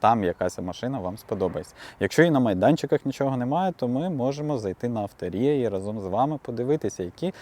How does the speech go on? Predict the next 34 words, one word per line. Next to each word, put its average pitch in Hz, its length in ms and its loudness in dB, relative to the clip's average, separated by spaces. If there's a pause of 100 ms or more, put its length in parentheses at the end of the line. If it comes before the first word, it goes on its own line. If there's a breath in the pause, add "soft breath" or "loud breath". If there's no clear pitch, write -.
(160 loud breath)
нові 139 300 4
є 131 100 4
оголошення, 117 560 0
можливо, 101 380 -4
якісь 92 300 -8
старі 98 320 0
оголошення, 92 500 -4
які 101 260 -6
ви 95 200 -2
пропустили 139 800 -4 (320 loud breath)
і 156 160 2
не 127 160 2
звернули 104 460 0
на 101 100 -2
них 95 240 -4
уваги, 143 400 2
і 101 200 -6
все-таки 113 520 -2
можна 87 320 -6
його 80 180 -6
оглянути. 101 380 -4 (140)
Тобто 120 340 4
ми 135 260 4
в 104 60 -2
будь-якому 107 600 0
випадку 113 440 2
хочемо 143 560 2
вам 123 260 2
допомогти, 113 560 -2
хочемо 113 500 -2
знайти 113 600 0
все-таки 95 500 -4
автівку, 107 460 -4
саме 92 300 -8